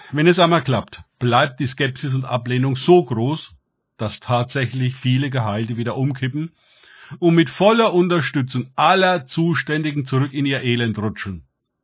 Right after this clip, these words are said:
Dies halten dann alle für richtig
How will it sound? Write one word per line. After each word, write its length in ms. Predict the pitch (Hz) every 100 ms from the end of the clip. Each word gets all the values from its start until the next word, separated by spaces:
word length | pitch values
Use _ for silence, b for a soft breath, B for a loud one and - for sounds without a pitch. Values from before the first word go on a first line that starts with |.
| _ b b b b
Dies 260 | 190 202 -
halten 260 | 147 143
dann 120 | 139 120
alle 200 | 117 123
für 320 | 139 123 - 95
richtig 760 | 110 147 127 - 107 - -